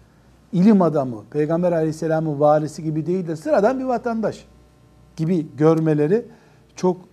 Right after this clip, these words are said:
ciddi bir şekilde bu sonuçları doğuracak. İslam düşmanlarına, İslam'ı içinden, e, çökertmeye ne kadar etki edeceğini de o zaman, e, çok rahat biz takdir ederiz. Burada arkadaşlar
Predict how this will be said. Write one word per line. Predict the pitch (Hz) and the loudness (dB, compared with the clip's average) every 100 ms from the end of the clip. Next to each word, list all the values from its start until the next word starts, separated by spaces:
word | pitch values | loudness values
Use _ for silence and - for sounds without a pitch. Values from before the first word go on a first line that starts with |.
| _ 220 139 123 120 117 | _ -16 -12 -10 -10 -10
ciddi | 151 139 185 | -8 -6 -6
bir | |
şekilde | - 160 151 143 160 165 - - _ - | -8 -8 -6 -2 -4 -4 -18 -20 _ -10
bu | 156 | -10
sonuçları | - 151 123 156 139 | -6 -8 -6 -8 -4
doğuracak. | 143 143 226 240 - _ - 175 254 | -2 -2 -4 -8 -16 _ -12 -8 -6
İslam | 196 - 240 233 | -6 -2 -4 -4
düşmanlarına, | 208 202 180 165 139 131 123 | -8 -6 -6 -4 -8 -10 -12
İslam'ı | 160 - 180 190 196 180 - - _ - | -14 -6 -2 -2 -4 -6 -16 -20 _ -12
içinden, | - 196 190 196 208 160 - _ _ - | -8 -4 2 4 4 0 -14 _ _ -10
e, | 151 139 135 127 127 123 | -4 -2 -4 -6 -10 -8
çökertmeye | - 165 175 170 156 - _ _ - 143 143 151 156 165 226 269 - _ _ _ _ - | -4 -2 0 -2 -4 -16 _ _ -16 -12 -6 0 2 2 0 -4 -12 _ _ _ _ -6
ne | 156 202 | -2 0
kadar | 208 170 170 | 0 -2 -2
etki | 180 160 - 160 | -4 -6 -4 -4
edeceğini | 147 139 147 151 185 | -4 -4 -4 -4 -4
de | |
o | 160 | -4
zaman, | 143 156 190 - _ _ _ - | -4 -6 -8 -12 _ _ _ -14
e, | 127 123 123 131 | -12 -12 -12 -10
çok | 175 135 | -10 -6
rahat | 127 143 | -6 -8
biz | 160 - | -14 -14
takdir | - 139 - 143 | -12 -12 -8 -8
ederiz. | 139 117 - _ _ _ _ 220 | -8 -10 -16 _ _ _ _ -8
Burada | 240 247 | -2 0
arkadaşlar | 214 220 214 - 196 | -2 -2 -8 -6 -6